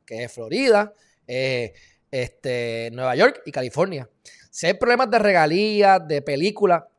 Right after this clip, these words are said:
es más o menos Hollywood. Lo que, o sea, que los casos tú los ves en otros circuitos. Cuando tú vas a, a traer argumentos,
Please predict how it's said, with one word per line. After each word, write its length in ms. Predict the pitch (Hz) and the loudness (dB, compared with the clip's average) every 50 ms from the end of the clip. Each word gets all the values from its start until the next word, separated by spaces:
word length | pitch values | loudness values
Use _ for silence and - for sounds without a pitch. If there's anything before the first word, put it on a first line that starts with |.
| _ | _
es 80 | - 151 | -14 -10
más 140 | 185 208 214 | -6 -4 -4
o 40 | |
menos 180 | 208 220 220 214 | -4 -2 -4 -2
Hollywood. 400 | 170 165 202 240 240 185 131 113 | 2 2 2 2 2 -2 -6 -6
Lo 80 | 113 123 | -10 -12
que, 60 | 123 | -12
o 260 | 139 _ - - - | -14 _ -20 -20 -8
sea, 140 | - - 240 | -2 -2 2
que 80 | 208 214 | 4 4
los 160 | 185 170 - | 2 2 0
casos 300 | - 220 233 220 233 220 | 2 2 2 2 2 -6
tú 100 | - 180 | -6 -4
los 120 | 185 190 | -4 -2
ves 180 | 165 240 254 240 | 0 0 0 0
en 100 | 196 160 | 0 -4
otros 240 | 151 147 190 185 160 | -6 -6 -6 -6 -4
circuitos. 400 | 214 208 - 156 139 127 131 139 | -6 -6 -6 -8 -12 -10 -8 -8
Cuando 180 | 139 139 135 | -6 -6 -6
tú 140 | 135 151 160 | -6 -6 0
vas 360 | 208 226 240 233 233 226 226 - | 2 4 4 6 4 4 2 0
a, 180 | - 190 190 190 | 0 0 0 0
a 40 | 185 | 0
traer 200 | 185 180 185 196 | -2 -2 0 0
argumentos, 600 | 214 214 190 208 214 240 226 214 160 160 160 160 | -2 -4 -4 -6 -8 -8 -8 -8 -8 -8 -10 -10